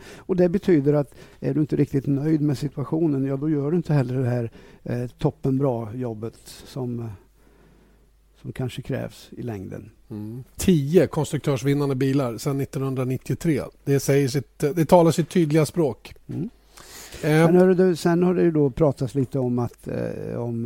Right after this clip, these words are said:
Speaker 1: Amerikas Cup och hela det här, att han, att han eventuellt skulle få någon roll där och så vidare. Och det, det är lite intressant.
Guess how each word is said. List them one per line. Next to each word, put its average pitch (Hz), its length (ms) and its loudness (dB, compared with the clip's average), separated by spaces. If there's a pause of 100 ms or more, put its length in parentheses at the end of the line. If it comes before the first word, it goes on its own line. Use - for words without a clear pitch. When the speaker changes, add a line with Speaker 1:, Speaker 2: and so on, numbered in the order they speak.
(140)
Speaker 1:
Amerikas 120 580 -6
Cup - 220 -6 (240)
och 113 280 -6
hela 127 240 2
det 120 120 -2
här, 127 180 -2
att 120 140 -8
han, 117 240 -6
att 117 160 -8
han 117 220 -6
eventuellt 117 460 -8
skulle 117 360 -8 (400)
få 131 180 -4
någon 123 160 -2
roll 120 280 -6
där 131 280 -2
och 107 160 -10
så - 120 -12
vidare. 53 400 -8 (600)
Och 117 100 -14
det, 190 340 -2
det 180 100 -2
är 196 60 0
lite 180 200 -2
intressant. 135 540 -4